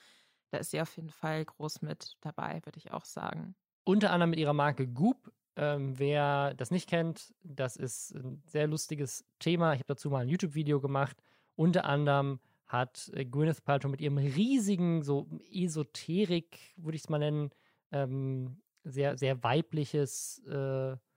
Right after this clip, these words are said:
Speaker 2: Klientel mit diversen Sachen, die alles Mögliche besser machen sollen, von, von Haut über, man soll Energievampire mit Spray <laughs> abhalten können,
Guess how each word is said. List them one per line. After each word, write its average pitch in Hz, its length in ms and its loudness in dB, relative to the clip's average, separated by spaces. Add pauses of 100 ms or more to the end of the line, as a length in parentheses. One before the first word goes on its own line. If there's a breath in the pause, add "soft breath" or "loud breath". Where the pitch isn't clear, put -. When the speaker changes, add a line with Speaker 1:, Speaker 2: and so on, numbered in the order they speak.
(920)
Speaker 2:
Klientel 170 1120 2
mit 151 300 -4 (140)
diversen 143 580 2
Sachen, 139 320 0
die 139 380 -8
alles 135 280 0
Mögliche 139 400 -2
besser 147 240 0
machen 147 260 -2
sollen, 139 260 0
von, 139 260 -4
von 131 260 -6
Haut 139 460 0
über, 127 840 -2
man 131 280 -4 (140)
soll 139 220 -4
Energievampire 143 920 2
mit 135 180 -4
Spray 147 340 0
<laughs> 123 500 0
abhalten 160 460 0
können, 151 260 2